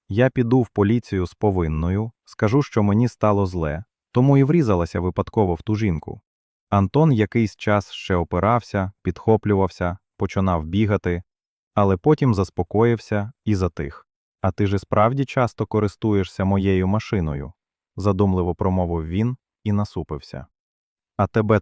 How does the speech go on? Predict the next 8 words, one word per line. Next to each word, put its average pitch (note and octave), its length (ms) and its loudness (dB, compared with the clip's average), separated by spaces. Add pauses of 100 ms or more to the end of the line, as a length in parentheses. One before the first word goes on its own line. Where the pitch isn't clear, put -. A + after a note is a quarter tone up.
точно D3 420 2
не C3+ 120 2
посадять?» E2 680 -4 (400)
«Точно, A#2 420 0
Антосю, F2 640 -2 (220)
я G2 160 0
знаю G#2 380 0
закони». E2+ 580 -4